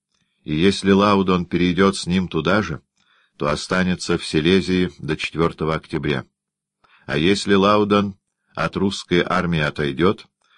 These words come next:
то последняя и скорее станет отступать к реке Висле. Тогда, двадцать восьмого сентября,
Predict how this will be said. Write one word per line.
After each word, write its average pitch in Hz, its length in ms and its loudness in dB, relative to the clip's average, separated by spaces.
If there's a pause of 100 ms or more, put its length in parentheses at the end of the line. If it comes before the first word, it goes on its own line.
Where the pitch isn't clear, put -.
(240)
то 78 120 -4
последняя 104 840 0 (120)
и 98 160 0
скорее 95 560 2
станет 101 460 -2
отступать 90 600 -4
к - 60 -10
реке 76 340 -2
Висле. 65 460 -8 (960)
Тогда, 67 360 -2
двадцать 82 500 -4
восьмого 73 440 -4
сентября, 80 640 -4